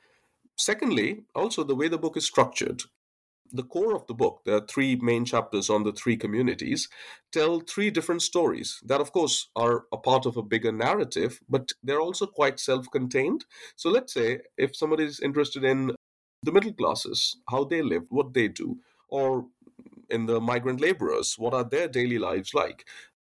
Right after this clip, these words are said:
they can just read that one chapter, and that would give them quite an insight on the bits they're interested in. So there's an overarching theoretical arc, yet lots of stories that can be read just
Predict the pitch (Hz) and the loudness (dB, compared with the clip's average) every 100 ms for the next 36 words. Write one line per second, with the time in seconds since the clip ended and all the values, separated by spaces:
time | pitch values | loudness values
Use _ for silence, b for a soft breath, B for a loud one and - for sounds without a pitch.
0 | _ - 175 208 339 - 156 156 143 - | _ -2 2 2 0 0 0 -2 -2 -2
1 | 127 127 127 127 123 - - - - _ | -2 2 2 2 0 -6 -2 -2 -2 _
2 | _ _ _ - 117 120 131 123 135 123 | _ _ _ -4 0 2 2 2 -2 -2
3 | 117 120 139 135 120 123 - 78 58 73 | -6 0 0 2 0 0 -2 0 0 0
4 | - 104 104 104 101 _ _ - 113 101 | 0 2 2 0 -8 _ _ -6 -2 0
5 | 104 113 104 123 104 - 101 147 - B | 0 0 0 0 -2 -2 2 0 0 B
6 | B _ - 120 123 143 156 - 123 123 | B _ -8 -2 0 0 -2 0 0 2
7 | 131 131 127 123 110 - 107 101 98 104 | 2 0 0 -4 -2 2 4 4 0 -2
8 | 92 175 151 120 - - _ _ _ 123 | -2 0 0 0 -4 -20 _ _ _ 6
9 | 185 127 - - 147 - 180 - - 160 | 6 6 0 -2 -2 0 -2 -2 0 2
10 | 104 95 127 135 139 135 123 120 120 - | 2 0 -2 -2 -2 0 2 2 0 -2
11 | 151 - | -2 -2